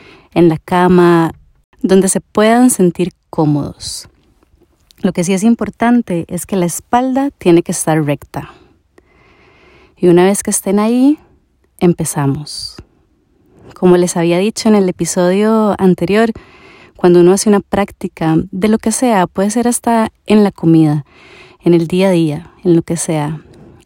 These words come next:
al principio hace una intención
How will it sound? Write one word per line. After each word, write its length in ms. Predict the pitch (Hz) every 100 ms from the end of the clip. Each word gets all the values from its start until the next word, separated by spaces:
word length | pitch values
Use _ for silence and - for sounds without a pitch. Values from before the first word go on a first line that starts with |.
| -
al 100 | 170
principio 800 | 165 165 - 240 - 262 285 - _ _ _
hace 280 | - 170 180
una 260 | 180 175 175 -
intención 1000 | 190 185 175 151 151 - 151 143 143